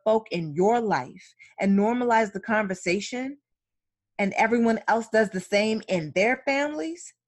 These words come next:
it will spread like wildfire. And number three, let go of your superwoman or superman mask.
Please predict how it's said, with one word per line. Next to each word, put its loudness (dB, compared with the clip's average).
it -4
will -12
spread -2
like -2
wildfire. -8
And -2
number -2
three, -4
let 2
go 4
of 0
your 0
superwoman -2
or -8
superman -4
mask. -2